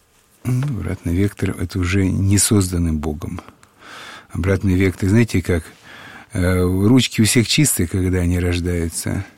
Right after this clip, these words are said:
А вот эта грязь, она налипает,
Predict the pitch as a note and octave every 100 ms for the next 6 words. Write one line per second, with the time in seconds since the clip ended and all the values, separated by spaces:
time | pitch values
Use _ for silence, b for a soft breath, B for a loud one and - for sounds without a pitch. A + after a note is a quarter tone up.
0 | _ B B B B B - F#2+ F#2+ G#2
1 | F#2+ G2 A2 A#2+ - F2+ F2+ F2+ F2+ F2+
2 | A2 G#2 F#2